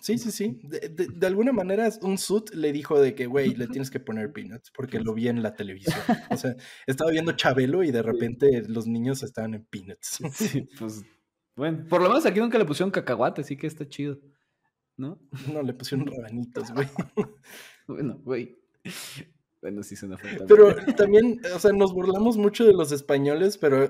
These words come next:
Speaker 1: e-, esta es la tierra donde le pusieron Tribilín a Goofy, güey. <laughs>
Speaker 2: Güey,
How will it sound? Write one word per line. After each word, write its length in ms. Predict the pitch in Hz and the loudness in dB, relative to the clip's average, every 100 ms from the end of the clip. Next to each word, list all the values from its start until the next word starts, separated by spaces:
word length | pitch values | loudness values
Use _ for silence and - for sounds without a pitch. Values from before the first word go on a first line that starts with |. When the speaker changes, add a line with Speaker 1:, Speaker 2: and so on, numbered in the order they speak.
| 135 | 0
Speaker 1:
e-, 320 | 151 156 - | -4 -4 -8
esta 240 | - 156 180 | -8 -6 -4
es 60 | 170 | -2
la 160 | 131 | 0
tierra 280 | 139 139 147 | 4 4 4
donde 340 | 147 127 123 | 2 0 0
le 120 | 117 117 | -2 -4
pusieron 540 | - 113 123 135 139 | -6 -6 -2 -2 0
Tribilín 640 | 139 120 113 113 117 127 | 0 0 -2 -2 -2 -2
a 120 | 120 | -2
Goofy, 380 | 107 127 - 587 - 698 719 - 807 - | -2 -4 -2 -2 0 0 0 -4 -8 -4
güey. 0 | |
<laughs> 840 | 185 - 202 - 196 - 190 - _ _ _ _ _ - - - | -4 0 -2 0 -12 -8 -10 -10 _ _ _ _ _ -12 -10 -4
Speaker 2:
Güey, 120 | 339 | -2